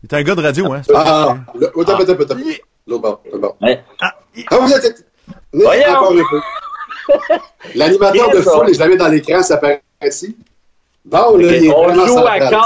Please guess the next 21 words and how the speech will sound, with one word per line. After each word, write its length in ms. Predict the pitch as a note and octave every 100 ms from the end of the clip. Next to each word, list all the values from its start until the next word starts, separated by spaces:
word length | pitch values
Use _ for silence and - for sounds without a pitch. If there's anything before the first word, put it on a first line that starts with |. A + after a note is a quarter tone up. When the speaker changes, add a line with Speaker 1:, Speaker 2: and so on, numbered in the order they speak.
| C#3+ C#3+
Speaker 3:
cadre 100 | F#3
Speaker 2:
ça. 120 | F3
Speaker 3:
cochon. 680 | F3+ F3 D#3+ D#3 E3 D#3 - C#3 - - - C#3+
Cadre. 500 | E3+ E3+ D3 C#3 - _ _ _ _ _ -
Je 120 | -
suis 80 | -
correct, 380 | F#3+ A#3+ C#4+ B3
là? 280 | C4 A#3 - -
Speaker 1:
Ouais, 180 | C3+ D3+ _ -
t'es, 220 | A#2+ A2+
t'es 120 | B2
Speaker 2:
Excellent. 340 | C3+ C#3 -
Speaker 1:
encadré, 360 | D3 C3+ C#3+ A#2
là. 100 | F2+ - - - -
T'es 100 | A2+
bien 160 | G#2+ C3
Speaker 2:
Et 60 |
même 240 | C3+ F3 E3+
Speaker 1:
encadré. 220 | C#3 F3+ F3
Speaker 2:
mince, 220 | - A#2+
là. 140 | A#2+